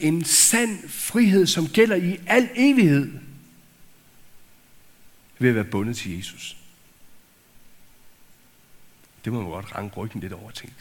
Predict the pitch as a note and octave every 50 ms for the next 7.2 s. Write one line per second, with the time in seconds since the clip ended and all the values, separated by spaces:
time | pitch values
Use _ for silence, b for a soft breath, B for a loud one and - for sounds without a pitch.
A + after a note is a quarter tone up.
0 | - - - - - - C3 - - - - - - - - - - - - _
1 | _ _ _ _ _ - - _ _ - - - _ _ _ _ _ - - -
2 | - _ _ - - - - _ - D3 A2+ G#2 A2 G2+ G2+ F2+ - - - -
3 | - - - - _ _ _ _ _ - - - - - - - _ _ _ _
4 | _ - - - - _ _ _ _ _ _ _ _ _ _ - - - - -
5 | _ _ - - _ _ - _ - - - - - _ - - - - - -
6 | - - - _ _ _ - D3 C#3+ - - - - D#3+ F3+ G3+ A3+ F#3 B2 G2
7 | G#2 F#2+ F2+